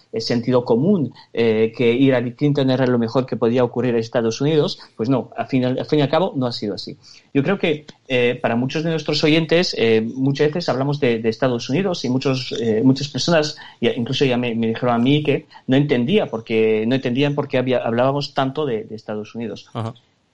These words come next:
Speaker 1: Porque yo creo que es una cosa, por ejemplo, a nivel económico, que estuvimos hablando de, de ello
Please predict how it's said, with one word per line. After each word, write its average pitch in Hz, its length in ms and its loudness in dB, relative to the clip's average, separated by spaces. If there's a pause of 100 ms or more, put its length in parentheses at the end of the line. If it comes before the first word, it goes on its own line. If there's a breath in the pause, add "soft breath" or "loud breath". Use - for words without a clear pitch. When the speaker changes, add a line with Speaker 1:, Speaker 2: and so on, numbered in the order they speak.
(120)
Speaker 1:
Porque 135 580 -2
yo 165 160 0
creo 208 160 0
que 208 220 -2
es 151 140 -6
una 165 120 -2
cosa, 165 320 0 (380)
por 147 140 -4
ejemplo, 160 220 -2
a - 20 0
nivel 135 160 0
económico, 143 500 -2
que 120 60 -8
estuvimos 131 340 -4
hablando 123 240 0
de, 127 300 0
de 127 180 0
ello 147 340 2